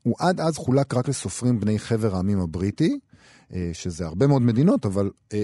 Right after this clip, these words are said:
החליטו ל-, לפתוח אותו בפני כל מי שכותב באנגלית, והמשמעות המרכזית היא שהוא נפתח בפני סופרים מארצות הברית.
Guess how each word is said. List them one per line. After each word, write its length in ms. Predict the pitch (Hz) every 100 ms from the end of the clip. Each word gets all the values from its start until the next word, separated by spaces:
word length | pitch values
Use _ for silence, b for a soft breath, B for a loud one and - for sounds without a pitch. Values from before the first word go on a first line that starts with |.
| -
החליטו 300 | 110 156 156
ל-, 120 | 113 -
לפתוח 460 | 110 101 - 202 -
אותו 140 | 180
בפני 300 | 135 - 113 107 _
כל 200 | 202 208
מי 100 | 190
שכותב 380 | - - - 101
באנגלית, 480 | 101 98 95 160 156
והמשמעות 480 | 110 110 107 202 202
המרכזית 680 | 151 120 - 120 113 160 185
היא 80 |
שהוא 160 | 139 113
נפתח 260 | 107 - 117
בפני 260 | 117 104
סופרים 300 | 90 87 98
מארצות 320 | 92 85 78
הברית. 340 | 85 73 65